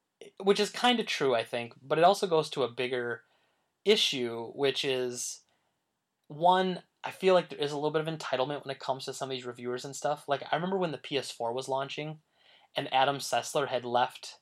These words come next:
You know, he wasn't on, like, uh, G four. G four was gone, and he had started, like, something else, like, it's, like, R three or Rec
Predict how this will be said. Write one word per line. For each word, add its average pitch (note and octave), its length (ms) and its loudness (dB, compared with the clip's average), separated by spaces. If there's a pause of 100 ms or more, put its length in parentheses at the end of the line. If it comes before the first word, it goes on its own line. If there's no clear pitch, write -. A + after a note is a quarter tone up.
(160)
You C#3 80 -8
know, B2+ 60 -4
he C#3+ 40 -4
wasn't D3+ 240 0
on, C3+ 160 2
like, A#2+ 400 -4
uh, A#2+ 220 -6
G B2 200 -8
four. B2 280 -2
G A#2 100 -8
four B2 160 -4
was A2+ 120 -8
gone, A2+ 400 -4 (360)
and C3 80 -6
he D#3 60 2
had E3+ 100 0
started, C#3+ 320 2
like, A#2+ 220 -2
something C3 280 -4
else, B2 140 -2
like, A#2 140 -12 (180)
it's, - 120 -12
like, - 200 -14
R B2 220 4
three B2 400 -4
or A2+ 120 -6
Rec A#2+ 280 -6